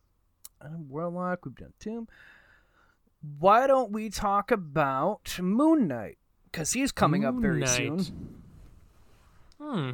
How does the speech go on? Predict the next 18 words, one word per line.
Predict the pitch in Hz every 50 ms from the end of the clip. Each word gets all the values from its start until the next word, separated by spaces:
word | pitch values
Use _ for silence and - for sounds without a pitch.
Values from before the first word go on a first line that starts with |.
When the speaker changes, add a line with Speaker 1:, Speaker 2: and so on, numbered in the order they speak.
| 131
Speaker 2:
Moon | 170 220 254 262 247 226 196 156 135
Knight. | 123 117 113 113 117 135 - - - _ -
Hmm, | 240 247 208 202 214 214
yes. | 214 208 208 196 147 127 113 - - - - - - - _ _ _ _ - -
Speaker 1:
<laughs> | 196 - - - 277
Yeah, | 269 233 233 247 240 202 180 180 165 160
yeah, | 202 214 202 185
Moon | 175 175 196 226 262 294 277 220
Knight, | 170 139 120 113 120 -
the | 175 202
insane | 208 208 208 185 - - - 269 269 262 262 240 202
version | 170 165 160 165 - 202 214
of | 214 185
Batman. | 208 226 240 262 254 202 170 139 117 110 135
<laughs> | 190 240 254 247 254 185 254 254 233 254 240 226 240 233 220 214 214 202 214 214 208 208 196 196 185 185 180 165 - - -
Speaker 2:
So | - - - 139
Batman? | 135 135 131 139 143 151 165 175 190 185 - _ _ _ _ - - _ _ -
<laughs> | 156 151